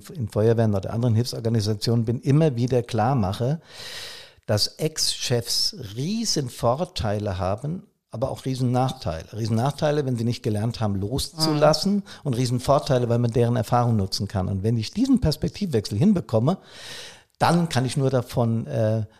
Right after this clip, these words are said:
Speaker 1: profitieren. Und das gelingt aber manchmal auch wieder nicht, aber das ist menschlich. Ähm, wenn, wenn Sie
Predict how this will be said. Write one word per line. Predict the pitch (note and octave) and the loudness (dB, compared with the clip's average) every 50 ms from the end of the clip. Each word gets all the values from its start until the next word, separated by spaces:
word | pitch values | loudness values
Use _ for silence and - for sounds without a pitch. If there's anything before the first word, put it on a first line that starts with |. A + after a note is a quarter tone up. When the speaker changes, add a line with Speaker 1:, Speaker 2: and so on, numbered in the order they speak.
| _ _ _ | _ _ _
Speaker 1:
profitieren. | G#2 A2+ A2 - B2+ B2 - - D#3 C#3+ C3 A2 F#2+ F#2+ | -2 -2 0 -2 -4 -4 -4 -4 0 0 2 2 0 -2
Und | G2+ G2 | -4 -6
das | A2 - - | -6 -8 -6
gelingt | - B2 A2 A2+ B2+ D3 D3 - | -6 -4 -2 -2 -2 -2 -2 -4
aber | - B2 A2+ B2+ A2+ | -4 0 2 2 2
manchmal | G#2+ G2 G#2 B2 C3 - - - - B2 A#2 A#2 A#2+ | 2 2 2 2 2 0 -2 -2 -2 0 0 0 -2
auch | A2+ G#2+ G2+ | -2 -2 0
wieder | A2 A2+ A2+ D3 F3+ | 0 0 2 4 6
nicht, | A3 B3+ A3 C#3 - - | 8 8 8 6 6 2
aber | C3 A2 B2 | -2 0 0
das | D#3+ E3 | 0 0
ist | - - | 0 2
menschlich. | B2+ A2+ A2+ A#2 - - - D#2+ E2 E2+ - - - - - - - - - - - - | 2 2 2 0 -2 -4 -8 -8 -6 -6 -8 -10 -14 -18 -20 -20 -20 -20 -20 -10 -2 2
Ähm, | A#2+ A#2 A#2 A#2 A#2 A2+ A2+ A2 - - _ _ - - - - _ _ - | 4 6 6 6 4 2 2 0 -4 -10 _ _ -20 -20 -20 -20 _ _ -14
wenn, | - A2+ C3 C3 C3+ C#3 C#3+ D3 C#3 B2+ | -4 0 0 2 2 2 0 -2 -2 0
wenn | C3 C3+ B2 | 0 0 0
Sie | B2+ D3 D3+ E3+ F3 D#3+ | 0 0 0 0 -2 -4